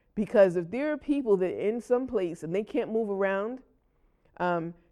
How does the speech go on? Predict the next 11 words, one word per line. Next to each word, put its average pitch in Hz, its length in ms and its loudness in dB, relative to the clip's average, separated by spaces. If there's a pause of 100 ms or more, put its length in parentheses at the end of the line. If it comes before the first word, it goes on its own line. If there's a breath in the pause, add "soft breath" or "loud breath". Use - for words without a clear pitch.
there 226 160 6
have 247 160 4
been 180 140 -2
soccer 233 460 0
matches 151 480 -4
where 170 140 2
more 226 200 -2
people 240 300 -2
have 170 200 2
gotten 170 320 2
crushed - 460 -2